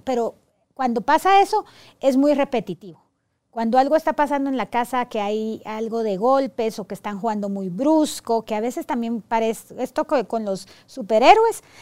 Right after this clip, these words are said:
de repente se ponen a jugar como muy brusco. Entonces, eso lo pueden llevar al colegio y, y tienen hermanos más grandes y todos.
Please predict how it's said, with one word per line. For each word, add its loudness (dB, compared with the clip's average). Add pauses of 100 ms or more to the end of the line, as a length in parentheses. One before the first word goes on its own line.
(160)
de -2
repente -2
se -6
ponen -4
a -4
jugar -4
como -6
muy -2
brusco. -6
Entonces, -10
eso -6
lo -4
pueden -4
llevar 0
al -6
colegio -4
y, -8
y -12
tienen -6
hermanos -6
más -6
grandes 0
y -8
todos. 0